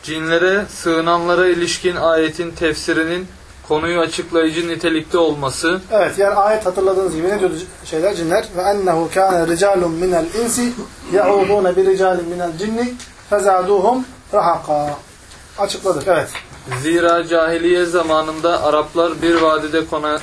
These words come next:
Speaker 1: konaklayacakları zaman orada en yüksek sesleriyle cin kavminin sefihlerinden "Bu vadinin onların efendisi cinne sığınırım." diye bağırırlardı.
Speaker 2: Aynen böyle, bu şekilde bağırırlarmış. Evet.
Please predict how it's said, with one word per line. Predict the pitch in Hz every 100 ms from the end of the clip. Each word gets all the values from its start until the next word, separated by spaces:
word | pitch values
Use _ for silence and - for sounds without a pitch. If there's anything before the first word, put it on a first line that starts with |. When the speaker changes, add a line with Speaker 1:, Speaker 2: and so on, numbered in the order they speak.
| - -
Speaker 1:
konaklayacakları | 143 143 160 151 147 151 - 160 156 160
zaman | 156 143 165 180 - -
orada | 156 160 160 165 156
en | 160 170
yüksek | 170 160 - 160 160
sesleriyle | - 156 151 160 160 160 151 165 185 - - - - -
cin | 139 170
kavminin | 165 170 156 156 160 180 180 -
sefihlerinden | - 156 151 165 156 156 156 156 165 180 170 151
"Bu | 156 165
vadinin | 156 151 151 165 165
onların | 156 151 151 160 147
efendisi | - 160 156 147 - 170 165 139
cinne | 147 - 160
sığınırım." | - 156 151 156 143 117 -
diye | 135 147
bağırırlardı. | 147 139 139 139 135 131 107
Speaker 2:
Aynen | 190 180 196 185
böyle, | 180 147
bu | 160
şekilde | 156 139 143 180
bağırırlarmış. | 165 165 165 143 143 196 214 - - - - - - - - - - - -
Evet. | 170